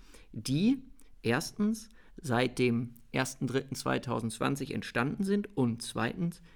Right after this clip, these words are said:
im Zusammenhang auch mit der Corona-Pandemie stehen. Naja,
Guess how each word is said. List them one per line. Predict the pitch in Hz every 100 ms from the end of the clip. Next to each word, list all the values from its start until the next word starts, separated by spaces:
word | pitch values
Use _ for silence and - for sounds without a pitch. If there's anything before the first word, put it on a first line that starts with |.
| -
im | 135 139
Zusammenhang | 156 139 156 170 123 107 -
auch | 110 - -
mit | 127 131
der | 135
Corona-Pandemie | 127 135 120 127 123 - 123 123 123 123 127 - - -
stehen. | - - 90 85 - -
Naja, | 117 135 127 107